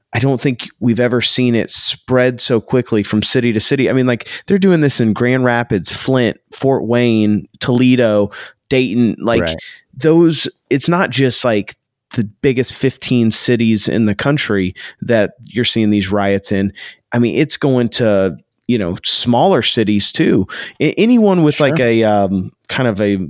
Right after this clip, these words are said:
Speaker 1: multi, multi-ethnic, um, population and, and enough of a population, you're seeing it everywhere. Um, and so I don't know. It, it's, and a lot of the, the rhetoric is so dangerous, and it's,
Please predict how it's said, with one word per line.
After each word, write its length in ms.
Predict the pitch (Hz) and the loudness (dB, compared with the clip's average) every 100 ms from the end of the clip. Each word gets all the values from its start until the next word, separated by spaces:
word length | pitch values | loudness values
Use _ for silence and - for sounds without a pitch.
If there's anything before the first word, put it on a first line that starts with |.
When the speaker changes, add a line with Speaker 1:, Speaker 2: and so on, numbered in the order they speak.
| - _ _ _ _ _ - _ _ _ _ _ | -12 _ _ _ _ _ -20 _ _ _ _ _
Speaker 1:
multi, 760 | 135 127 127 131 143 123 113 - 113 | 0 2 2 0 0 0 0 -2 -4
multi-ethnic, 1040 | 131 131 131 135 110 120 120 123 113 - - - - _ 113 | 0 0 0 0 0 0 -2 -2 -4 -6 -20 -20 -20 _ -4
um, 500 | 110 110 98 92 - _ _ - - | 0 0 0 -4 -10 _ _ -20 -8
population 800 | 147 135 117 107 113 151 - 110 | -4 -4 -2 0 2 0 0 0
and, 120 | 101 | 0
and 180 | 73 101 | -2 -2
enough 360 | 104 104 120 - | 0 0 0 -2
of 100 | 104 | -2
a 80 | 101 | -2
population, 600 | 120 117 104 135 - 101 - - - | -2 -2 -2 0 -2 -4 -8 -12 -6
you're 80 | - | -4
seeing 260 | - 170 | -2 -2
it 100 | 143 - | -2 -4
everywhere. 760 | 156 226 147 98 85 80 131 - | -4 -2 0 0 -2 -4 -8 -6
Um, 480 | 110 107 104 101 98 - | -4 -2 -2 -2 -6 -2
and 160 | 123 | -2
so 520 | - 135 123 120 113 _ - _ _ _ - | 0 0 2 0 -2 _ -20 _ _ _ -6
I 80 | |
don't 140 | 127 113 | -2 0
know. 280 | 117 120 - | 0 -2 -2
It, 200 | 104 - | -4 -4
it's, 360 | 127 - - - - | -4 -4 -8 -10 -6
and 100 | 123 | -2
a 60 | 113 | -2
lot 200 | 123 147 | 0 -2
of 100 | 113 | 0
the, 220 | 110 98 | -2 -2
the 80 | 117 | -6
rhetoric 520 | 95 113 123 131 110 107 | -2 -2 0 0 -2 -4
is 80 | - | -2
so 200 | 120 113 | 0 -2
dangerous, 720 | 101 110 123 113 101 95 - | 0 0 0 0 -2 -2 -2
and 240 | 95 90 - - | -2 -2 -6 -8
it's, 480 | - 80 113 - | -4 -2 -2 -6